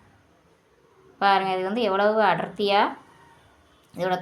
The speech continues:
தண்டுகள் எவ்வளோ பருமனா இருக்கு பாருங்க. மரம் மாதிரியே கிட்டத்தட்ட ஆயிட்டு வருது. ஆனா பெயிண்ட் வாலியில தான் இது இருக்கு. பெயிண்ட் வாலியில தான் இருக்கு. பாப்போம், இந்த வருஷமாவது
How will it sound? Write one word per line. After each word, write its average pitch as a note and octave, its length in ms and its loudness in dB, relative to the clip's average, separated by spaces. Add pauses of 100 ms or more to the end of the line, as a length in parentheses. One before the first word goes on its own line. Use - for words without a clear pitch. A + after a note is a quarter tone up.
தண்டுகள் G3 460 0
எவ்வளோ F3 260 0
பருமனா F3 400 0
இருக்கு D#3 240 -10
பாருங்க. D#3 260 -4 (1160)
மரம் G3 300 2
மாதிரியே G3+ 280 -2
கிட்டத்தட்ட F3+ 380 -4 (100)
ஆயிட்டு F3+ 360 -4
வருது. E3 320 -4 (600)
ஆனா A3 140 -2 (120)
பெயிண்ட் A#3+ 340 -2
வாலியில G3+ 340 0
தான் G#3+ 140 0
இது F3+ 180 -4
இருக்கு. E3+ 260 -8 (760)
பெயிண்ட் G3 320 -6
வாலியில F3+ 380 -4
தான் A#3 160 -2 (100)
இருக்கு. E3+ 280 -6 (840)
பாப்போம், G3 300 4
இந்த F#3+ 160 -6
வருஷமாவது F#3+ 440 -4